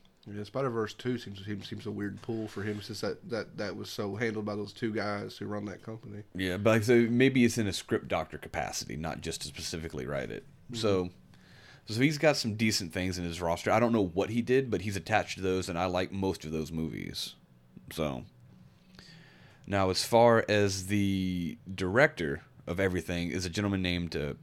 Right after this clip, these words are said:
Speaker 2: Peter Artencio. And his big claim to fame is, uh, he directed most of the episodes of Key and Peele.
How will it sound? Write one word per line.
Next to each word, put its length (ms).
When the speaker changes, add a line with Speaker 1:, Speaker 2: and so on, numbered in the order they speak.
Speaker 2:
Peter 420
Artencio. 840
And 240
his 240
big 260
claim 300
to 40
fame 480
is, 360
uh, 80
he 260
directed 460
most 320
of 80
the 100
episodes 340
of 120
Key 160
and 100
Peele. 300